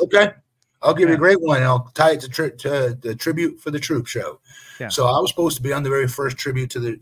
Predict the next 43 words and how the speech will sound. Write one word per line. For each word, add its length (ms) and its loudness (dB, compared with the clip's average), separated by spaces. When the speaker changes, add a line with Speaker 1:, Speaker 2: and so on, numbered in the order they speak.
Speaker 1:
uh, 120 -8
Tribute 280 -8
for 80 -14
the 120 -4
Troop 280 -6
show, 360 -8
um, 280 -4
the 60 -12
very 180 -2
first 420 -6
one. 160 -14
And 480 -10
I 240 -6
was 140 -8
asked 220 -8
to 60 -20
be 160 -10
on 220 -4
it, 160 -8
and 240 -12
I 140 -8
was 440 -14
a 40 -20
little 160 -18
frustrated 480 -4
because 480 -4
I 140 -6
had 220 -6
given, 560 -8
uh, 360 -12
W 200 -6
W 260 -10
E 160 -2
at 120 -14
least 560 -6
six 320 -8
months, 220 -16
if 140 -18
not 160 -10
a 60 -8
year, 380 -4
heads 300 -12
up. 160 -16